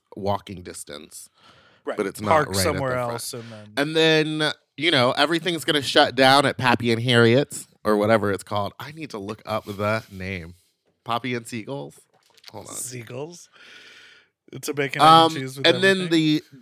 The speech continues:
Speaker 1: then the, the actual, um, Poppy? Poppy? Nope.
Speaker 2: Pappy. You're right. Pappy and Harriet's in,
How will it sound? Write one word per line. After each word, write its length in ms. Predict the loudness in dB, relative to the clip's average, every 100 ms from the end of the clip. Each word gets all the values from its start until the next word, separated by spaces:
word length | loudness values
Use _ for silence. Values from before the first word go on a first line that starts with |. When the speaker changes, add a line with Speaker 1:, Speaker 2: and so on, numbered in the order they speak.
| _ _ _
Speaker 1:
then 300 | 0 0 4
the, 340 | 4 4 2 -4
the 180 | -4 -2
actual, 1080 | 0 -4 -4 -4 0 2 2 2 2 0 -2
um, 540 | -4 -4 -6 -12 -16 -20 _ _ _ _ _ _ _ _
Poppy? 480 | -14 -14 -14 -20 _ _ _ _ _ _ _ _ _ _ _ _ _ _
Poppy? 460 | -20 -18 -16 -18 -20 _ _ _ _ _ _ _ _ _ _ -20
Nope. 200 | -20 _ _ _ _ _ _ _ _ _ _ _ _ _ _
Speaker 2:
Pappy. 640 | 2 2 2 -4 -10 -12 _
You're 200 | -4 -2
right. 380 | 2 0 0 -8
Pappy 500 | -2 -2 -2 -6 -6
and 200 | -8 -6
Harriet's 840 | -4 -4 -4 -10 -14 _ -14 -14 -8
in, 440 | -6 -6 -8 -12